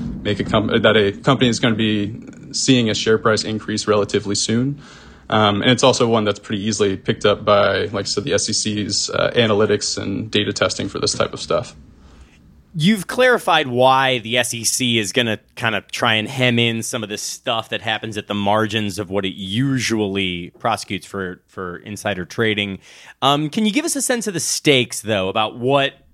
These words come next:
Speaker 2: might be, and we have to sort of game out a bunch of hypotheticals, but if it, if, if the suit gains traction and they lose, I mean,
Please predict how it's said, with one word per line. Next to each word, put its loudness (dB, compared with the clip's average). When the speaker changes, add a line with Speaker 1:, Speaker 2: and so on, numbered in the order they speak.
Speaker 2:
might 2
be, -2
and 0
we 0
have 0
to -4
sort -10
of -16
game 2
out 2
a -2
bunch 0
of -6
hypotheticals, -4
but -2
if -10
it, -2
if, -8
if -2
the -2
suit 0
gains 0
traction -2
and 0
they 2
lose, -2
I -4
mean, 0